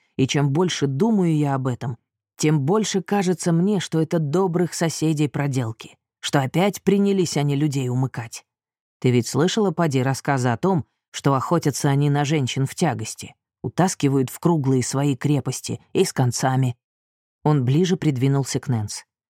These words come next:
"Я-то помню все эти истории. Старики по сей день рассказывают.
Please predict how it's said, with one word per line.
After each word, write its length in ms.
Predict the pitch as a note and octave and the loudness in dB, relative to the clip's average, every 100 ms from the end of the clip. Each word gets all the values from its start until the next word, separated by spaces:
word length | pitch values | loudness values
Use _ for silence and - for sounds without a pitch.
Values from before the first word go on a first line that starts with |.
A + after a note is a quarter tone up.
| _ - | _ -6
"Я-то 360 | C3+ C3 D3 | 0 2 2
помню 420 | B2+ C#3 C3+ C#3+ C#3 | 0 2 4 2 0
все 260 | - C#3 | 0 -2
эти 200 | A#2+ B2+ | 0 0
истории. 520 | A#2+ - B2+ A#2 A2 _ _ _ | -2 0 -2 -2 -10 _ _ _
Старики 460 | - - C3+ B2+ E3 | -14 -2 0 2 0
по 160 | D#3 C#3 | 0 0
сей 200 | - C#3+ | 0 0
день 260 | C3+ D3+ | 2 2
рассказывают. 760 | D3+ D3 - C#3 A2 G2+ - | 2 -2 -2 -2 -2 -6 -12